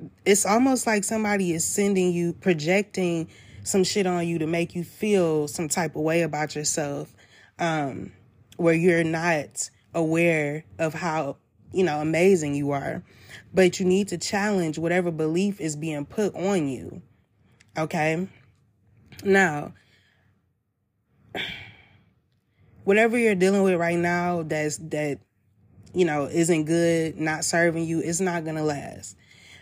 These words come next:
Um, and I really feel like it's not gonna last because you're gonna meet somebody new.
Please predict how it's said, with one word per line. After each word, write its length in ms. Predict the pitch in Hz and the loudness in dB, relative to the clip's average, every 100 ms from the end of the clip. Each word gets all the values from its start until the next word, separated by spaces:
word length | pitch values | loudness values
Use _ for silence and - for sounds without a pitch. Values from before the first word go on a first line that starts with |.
| _ _ | _ _
Um, 380 | 180 175 165 156 | 2 4 4 2
and 140 | 170 180 | 2 4
I 60 | |
really 220 | 180 269 302 | 6 4 4
feel 160 | 269 | 2
like 100 | 233 | 2
it's 100 | 202 | 2
not 200 | 202 196 | 2 0
gonna 140 | 180 180 | 0 0
last 280 | 208 254 | 0 -2
because 460 | 220 208 202 175 151 - _ _ _ _ - | -4 -2 0 0 -4 -16 _ _ _ _ -10
you're 300 | 170 196 240 | -2 0 2
gonna 200 | 233 180 | 0 2
meet 200 | 196 175 | 0 0
somebody 500 | - 185 170 160 160 | -2 -2 -2 -2 0
new. 440 | 180 160 - - | 0 0 -4 -14